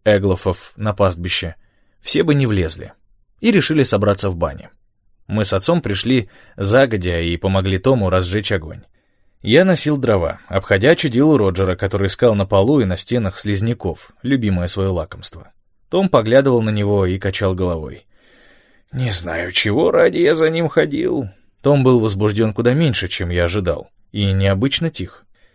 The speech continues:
Сам я только что не прыгал от радости. Сегодня мы примкнем к сопротивлению,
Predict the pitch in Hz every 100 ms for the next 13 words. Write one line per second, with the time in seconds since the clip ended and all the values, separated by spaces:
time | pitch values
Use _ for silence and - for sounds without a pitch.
0 | _ _ - - 135 180 180 185 - 143
1 | 160 156 - 139 143 160 147 95 90 98
2 | 95 80 - - 95 - _ _ _ -
3 | 123 120 180 120 101 135 147 95 107 104
4 | 127 147 120 - - 127 127 139 143 156
5 | 101 -